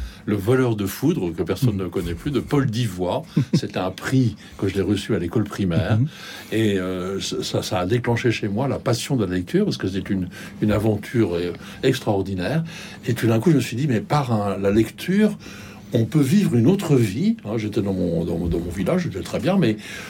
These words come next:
Speaker 1: tout d'un coup, j'ai voyagé à travers le, la planète entière, parce que le, le héros part, part en Russie, et cetera. C'était une histoire de radium. C'est une histoire formidable.
Speaker 2: Mhm.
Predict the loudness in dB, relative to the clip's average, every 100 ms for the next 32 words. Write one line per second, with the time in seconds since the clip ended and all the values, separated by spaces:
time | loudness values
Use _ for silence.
0 | -4 0 0 4 4 4 4 4 4 4
1 | 2 2 0 0 -2 0 0 2 2 2
2 | 0 0 0 0 -4 -2 -2 -2 -2 -2
3 | -2 -2 -12 -16 -4 -2 0 2 2 2
4 | -4 -6 -6 -4 -4 -4 -4 -4 -4 -2
5 | 0 0 -2 -2 -2 -2 -2 -4 -4 -2
6 | -2 0 0 0 0 0 -4 -10 0 2
7 | 2 0 -6 -10 -14 -12 0 2 4 0
8 | 0 2 2